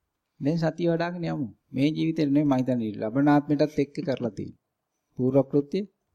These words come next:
සත් භාවනා කරේ නෑනේ පූර්ව කෘත්‍ය කර කර හිටියානේ. දැන් පූර්ව කෘත්‍ය වැඩියෙනුත් කරලා තියෙන්නේ.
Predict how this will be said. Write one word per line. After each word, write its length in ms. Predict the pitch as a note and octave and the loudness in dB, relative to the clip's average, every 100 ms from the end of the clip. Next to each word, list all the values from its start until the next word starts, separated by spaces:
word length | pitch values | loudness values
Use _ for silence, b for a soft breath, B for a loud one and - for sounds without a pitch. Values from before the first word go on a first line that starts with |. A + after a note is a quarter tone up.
| _ _ _ | _ _ _
සත් 180 | - G#2+ | -6 -6
භාවනා 420 | - A2 A2+ C3 C#3 | -4 -2 0 2 2
කරේ 200 | B2 G#2 | 2 0
නෑනේ 300 | A#2 D3+ D3+ | 2 2 2
පූර්ව 220 | C3+ C#3 | 2 2
කෘත්‍ය 300 | C3+ C#3+ C#3 | 2 0 0
කර 220 | C#3 C#3+ C3+ | -4 -4 -4
කර 160 | C#3 | -2
හිටියානේ. 480 | C3 B2+ D3 D#3 D#3 - _ _ _ _ - | -4 0 0 2 0 -6 _ _ _ _ -4
දැන් 120 | C#3 | -2
පූර්ව 280 | C3 C3+ D3 D3+ | 2 4 6 6
කෘත්‍ය 300 | D3+ D3+ F3 | 4 2 4
වැඩියෙනුත් 440 | D#3 C3+ D#3 E3+ | 4 6 4 2
කරලා 280 | - D#3 C#3 | 2 4 4
තියෙන්නේ. 380 | B2 B2 B2+ G3+ | 2 0 0 -2